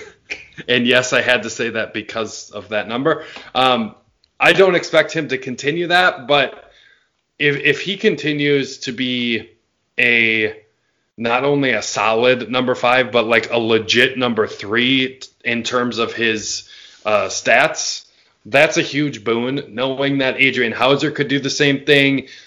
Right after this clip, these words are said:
um, it's just, this starting rotation is fun. Um, I, I love it, and I love that we're starting to see some of this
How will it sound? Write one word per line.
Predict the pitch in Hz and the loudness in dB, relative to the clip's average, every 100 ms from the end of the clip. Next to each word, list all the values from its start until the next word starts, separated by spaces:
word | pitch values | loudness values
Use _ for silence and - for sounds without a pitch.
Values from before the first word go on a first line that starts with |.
| - | -8
um, | 107 107 101 95 - | 0 0 0 -4 2
it's | 160 170 | 4 4
just, | 226 - - _ _ - | 2 -2 -8 _ _ -4
this | 160 151 | -2 0
starting | 160 143 135 | 0 2 0
rotation | 120 110 113 110 110 104 | -2 -4 -4 -4 -6 -8
is | 90 113 101 - - _ _ | -4 -4 -4 -8 -16 _ _
fun. | - 107 98 82 - _ _ _ _ | -6 -4 -4 -8 -18 _ _ _ _
Um, | 101 98 95 92 87 | -6 -4 -4 -8 -8
I, | 117 113 110 101 - | 0 2 4 0 -2
I | 110 | -4
love | 101 107 120 | 2 2 4
it, | 139 - - 113 | 2 0 -8 -2
and | 110 107 107 | 0 0 -2
I | 110 | 0
love | 107 110 120 110 | 0 2 2 2
that | 117 113 | 0 0
we're | 113 | 0
starting | 110 123 113 113 | -2 0 0 0
to | 107 | -4
see | - 123 113 110 - | -6 -4 -2 -4 -6
some | - 123 117 | -4 -2 0
of | 101 | 2
this | 107 101 - | 0 0 -6